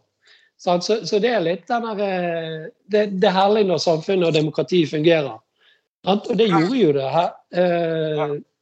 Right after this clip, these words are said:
Speaker 1: så må vi bare huske det. Ha det langt fremme i pannebrasken. Da. Eh, at vi må ikke bli for tekniske, eller bli for opptatt av å og, og det,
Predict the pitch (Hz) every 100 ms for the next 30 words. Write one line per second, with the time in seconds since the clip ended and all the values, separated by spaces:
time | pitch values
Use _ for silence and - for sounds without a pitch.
0 | _ _ - - 202 202 208 190 190 190
1 | 175 180 - 196 147 - _ _ _ 190
2 | 175 175 175 170 - - 151 160 151 151
3 | 156 156 127 - 123 139 _ _ _ _
4 | - 151 143 135 139 - 147 180 170 143
5 | 139 - 214 170 - - - - - -
6 | 196 131 - - - _ _ - 160 143
7 | 190 185 170 156 - 185 - 147 - -
8 | 151 - - 170 160 143 143 160 156 -
9 | - 165 - - 147 - 147 143 131 135
10 | 131 131 127 131 - - _ _ _ _
11 | - 175 147 180 165 147